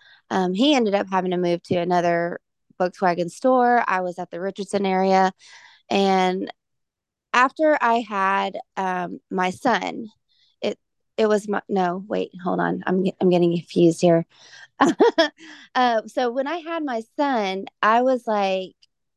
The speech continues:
I was pregnant with my son. That's what it was. And so I was working at the dealership, and I'm like, "You know, I'm, I'm gonna have to do something when I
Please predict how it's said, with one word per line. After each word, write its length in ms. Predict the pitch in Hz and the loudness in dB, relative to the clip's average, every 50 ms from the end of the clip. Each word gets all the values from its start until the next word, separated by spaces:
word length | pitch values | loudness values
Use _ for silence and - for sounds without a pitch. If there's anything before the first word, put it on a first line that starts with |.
| _ _ | _ _
I 80 | 226 262 | 0 0
was 160 | 269 240 - | 0 -2 0
pregnant 320 | - 247 233 214 196 180 | 0 -2 0 0 -4 -8
with 120 | 190 180 - | -8 -10 -8
my 120 | 180 170 185 | -12 -12 -8
son. 200 | - 180 160 180 | -6 -6 -2 0
That's 180 | 196 208 196 | 0 0 0
what 100 | - 180 | 0 -4
it 60 | 170 - | -4 -4
was. 200 | 104 - - - _ _ - - - - - _ - | -6 -8 -8 -10 _ _ -20 -20 -20 -20 -20 _ 0
And 200 | 214 208 208 190 | 2 2 2 2
so 440 | - - 214 208 202 196 190 185 185 - - | 4 4 6 6 6 6 6 4 2 2 0
I 100 | 202 202 | 0 0
was 140 | 214 214 | 0 -2
working 300 | 240 233 226 233 247 226 | -4 -6 -6 -6 -6 -6
at 100 | 226 226 | -6 -4
the 60 | - 240 | -4 -4
dealership, 640 | 220 202 185 180 180 180 180 - 185 175 170 170 180 - | -2 0 0 0 0 -2 -2 -4 -2 0 0 -2 -2 -4
and 160 | - 202 196 185 | -4 -4 -2 -2
I'm 160 | 180 180 185 | -4 -4 -4
like, 240 | 190 185 185 180 - - | -4 -4 -6 -6 -4 -4
"You 80 | 277 | -4
know, 280 | 269 285 285 285 285 269 - _ _ _ | -2 -2 -2 -2 -2 -4 -6 _ _ _
I'm, 220 | - 233 233 233 - - _ _ _ _ _ _ _ _ _ - | -2 -2 -2 -2 -4 -10 _ _ _ _ _ _ _ _ _ -6
I'm 220 | 240 240 269 285 | -2 0 2 2
gonna 220 | 302 320 349 349 311 | 4 4 4 2 2
have 220 | 269 240 240 226 - | 2 0 0 -2 -4
to 100 | 233 202 | -10 -6
do 200 | - 208 208 196 | -2 -2 -2 -2
something 600 | - - 185 180 185 180 - 180 175 175 180 - _ - - - - - _ _ _ _ _ | 0 0 -2 -2 -2 -4 -6 -6 -6 -6 -6 -8 _ -20 -20 -20 -20 -20 _ _ _ _ _
when 460 | - 202 202 214 214 202 202 202 202 - - | 0 4 6 8 8 8 6 4 2 0 0
I 200 | - 185 190 196 | 0 0 0 -2